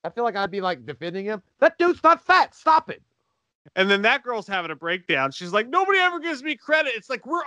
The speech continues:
Speaker 2: under attack by Indians. Can you
Speaker 1: That's
Speaker 2: calm
Speaker 1: like,
Speaker 2: the fuck
Speaker 1: that's like,
Speaker 2: down?"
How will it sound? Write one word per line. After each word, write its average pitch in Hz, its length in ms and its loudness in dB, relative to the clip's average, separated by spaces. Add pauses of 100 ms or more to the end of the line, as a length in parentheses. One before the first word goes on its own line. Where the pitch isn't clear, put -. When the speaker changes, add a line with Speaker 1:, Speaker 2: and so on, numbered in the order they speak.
Speaker 2:
under 370 280 -2
attack 302 420 -2 (100)
by 254 220 -4 (100)
Indians. 214 720 -12 (200)
Can 262 120 0
you 262 80 -2
Speaker 1:
That's - 140 -8
Speaker 2:
calm 349 240 2
Speaker 1:
like, - 20 -10
Speaker 2:
the 311 80 -8
fuck 294 180 -2
Speaker 1:
that's 247 140 -2
like, 240 100 2
Speaker 2:
down?" 156 220 -6